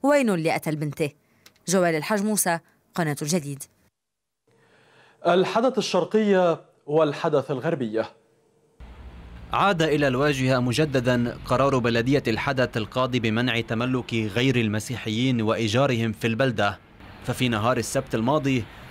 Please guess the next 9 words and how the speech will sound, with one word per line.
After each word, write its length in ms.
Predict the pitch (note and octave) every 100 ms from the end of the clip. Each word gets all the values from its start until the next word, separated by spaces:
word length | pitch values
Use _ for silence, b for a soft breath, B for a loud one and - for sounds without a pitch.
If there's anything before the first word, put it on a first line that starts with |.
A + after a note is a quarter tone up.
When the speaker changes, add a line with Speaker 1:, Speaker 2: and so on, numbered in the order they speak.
| -
Speaker 3:
أقدمت 400 | F3+ D3 C#3+ D3
شرطة 380 | - C#3+ C3+ B2
البلدية 540 | A2+ G#2+ G#2+ C3+ C3+
على 200 | G2+ A#2
إقفال 560 | A#2 A2 - C3+ C3 A2+
محل 520 | G#2+ C3 C3+ B2 G#2+
لألعاب 500 | A2+ A2 G2+ A2+ B2+
الميسر 560 | A2+ G#2 B2 C3 A#2 G#2
والقمار 640 | G2+ - B2 C#3+ C3